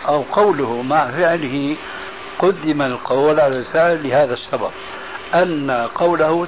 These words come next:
تشريع عام، فعله قد وقد، أي قد يكون تشريعا عاما وقد لا يكون. لا شك أنه يكون تشريعا عاما بشرطين اثنين، ذكرنا صباحا الشرط الأول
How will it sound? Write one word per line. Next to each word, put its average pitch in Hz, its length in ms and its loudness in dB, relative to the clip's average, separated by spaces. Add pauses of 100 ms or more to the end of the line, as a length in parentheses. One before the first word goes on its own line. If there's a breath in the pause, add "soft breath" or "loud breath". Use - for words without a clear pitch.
تشريع 131 500 -2
عام، 107 160 0 (920 loud breath)
فعله 214 640 6 (120)
قد 175 340 2
وقد، 156 360 4 (360)
أي 143 200 4
قد 131 280 0
يكون 151 400 2
تشريعا 147 480 2
عاما 156 540 4 (320)
وقد 196 340 2
لا 175 160 6
يكون. 135 360 0 (520 loud breath)
لا 180 260 4
شك 208 320 -2
أنه 160 320 2
يكون 143 460 0 (100)
تشريعا 135 460 -2
عاما 180 560 2 (840 loud breath)
بشرطين 156 680 0
اثنين، 139 560 0 (880 loud breath)
ذكرنا 175 640 0
صباحا 185 840 2 (240)
الشرط 165 460 0
الأول 160 640 2